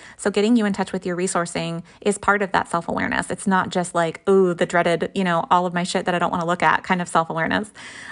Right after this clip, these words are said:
Um, and then moving into self-compassion for some of these things that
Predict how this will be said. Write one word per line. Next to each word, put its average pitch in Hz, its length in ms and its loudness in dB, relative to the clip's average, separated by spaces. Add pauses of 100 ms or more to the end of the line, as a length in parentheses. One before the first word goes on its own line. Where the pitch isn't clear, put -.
(100)
Um, 185 440 2
and 196 160 2
then 190 240 2
moving 208 260 4
into 208 160 -2
self-compassion 175 840 0
for 180 400 4 (260)
some - 160 0
of 202 80 4
these 196 180 0
things 185 380 0
that 175 380 4